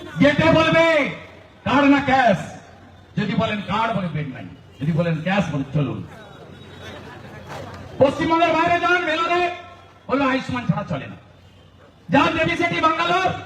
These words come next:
যান রেড্ডির হায়দ্রাবাদ, যান টাটা মুম্বাই ক্যান্সার সেন্টার, আয়ুষ্মান ভারত ছাড়া চলে না। ইনি চালাক চালু করতে দেবেন না,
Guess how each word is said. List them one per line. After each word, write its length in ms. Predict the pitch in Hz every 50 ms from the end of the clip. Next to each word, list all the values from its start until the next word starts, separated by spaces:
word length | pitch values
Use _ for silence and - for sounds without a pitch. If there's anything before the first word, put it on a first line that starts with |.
| - - - - - - -
যান 300 | 156 262 302 339 320 311
রেড্ডির 320 | 311 320 320 - 330 330 -
হায়দ্রাবাদ, 540 | - 254 302 320 330 330 339 359 370 370 - - - - - - - -
যান 260 | - 277 330 339 302
টাটা 280 | - 285 294 285 302 311
মুম্বাই 320 | 311 311 311 311 311 320
ক্যান্সার 320 | - 302 302 285 269 294 294
সেন্টার, 420 | - 294 285 - 311 349 370 381 - - - - - - - - - - - - - - - - - - - - - - - -
আয়ুষ্মান 420 | - 208 254 - - - 220 214
ভারত 300 | 180 165 185 214 - -
ছাড়া 200 | 180 202 202 190 185
চলে 180 | - 180 185 180
না। 220 | 175 175 160 - - - - - - -
ইনি 160 | 165 208 214
চালাক 280 | - - 180 180 180 185 -
চালু 180 | - 170 175 165
করতে 260 | 170 165 - - -
দেবেন 240 | - - - 110 -
না, 120 | - -